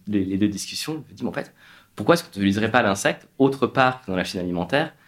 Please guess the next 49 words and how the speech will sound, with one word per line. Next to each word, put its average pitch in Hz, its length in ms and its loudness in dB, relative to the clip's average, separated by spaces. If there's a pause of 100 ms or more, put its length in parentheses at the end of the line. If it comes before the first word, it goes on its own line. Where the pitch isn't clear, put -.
(400)
On 98 60 -8
était 87 120 -6
tout - 160 -6
excités. 135 640 2
On - 80 -20
se - 40 -18
rend 95 100 -4
compte, 107 160 -2
en 101 40 -4
fait, « 107 160 -6
Ah 82 60 -4
oui, 139 80 -6
ben, 87 240 -8
c'est, - 220 -14
c'est - 160 -14
logique, 127 360 -2
les 104 80 -4
poissons 117 340 -2
à 104 60 0
l'état 95 220 -2
sauvage, 113 400 0
ça 87 60 -12
manque 107 240 0
des, 98 180 0
ça 92 140 -8
mange 101 180 -2
des 92 140 -6
insectes. » 131 580 -2
Euh, 95 340 4 (560)
et, 92 180 -8
et 101 40 -6
tu - 140 -6
commences 107 220 4
à 92 60 -4
jouer 107 180 2
avec 104 160 4
quelques 92 220 -4
chiffres, 156 320 -4
tu - 380 -16
te - 60 -14
rends 90 80 -2
compte 101 160 0
que 95 80 -2
la 87 180 2
taille 104 180 0
de 92 80 -4
marché 90 340 -2
est 85 60 2
là. 117 280 2